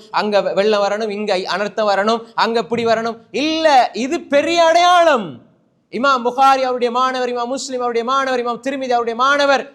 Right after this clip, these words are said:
பெரும் பெரும் அறிஞர்கள் அவர்களோட வாழ்ந்த, அஹ், அவர் ம-, மனிதர்கள் எல்லோரும், அன்புக்குரிய சகோதரர்களே, சூரா ஃபாத்திஹா தெரியாம, குர்ஆனுடைய தர்ஜுமா தெரியாம, தஃப்சீர் தெரியாம இருந்தாங்களா?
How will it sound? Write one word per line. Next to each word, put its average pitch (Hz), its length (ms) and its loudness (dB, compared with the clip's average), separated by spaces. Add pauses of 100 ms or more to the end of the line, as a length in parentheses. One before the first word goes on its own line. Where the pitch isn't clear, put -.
(140)
பெரும் 262 200 0
பெரும் 262 200 0
அறிஞர்கள் 262 540 0
அவர்களோட 254 360 0
வாழ்ந்த, 262 440 0 (180)
அஹ், 202 40 -12
அவர் 214 340 0 (100)
ம-, 202 160 -4
மனிதர்கள் 269 840 -2
எல்லோரும், 302 720 2 (420)
அன்புக்குரிய 247 480 -6
சகோதரர்களே, 233 500 -4
சூரா 226 300 0
ஃபாத்திஹா 226 360 -2
தெரியாம, 214 480 -6 (280)
குர்ஆனுடைய 247 420 0
தர்ஜுமா 240 360 -2
தெரியாம, 226 380 -2
தஃப்சீர் 247 400 -6
தெரியாம 240 260 -2
இருந்தாங்களா? 220 440 -2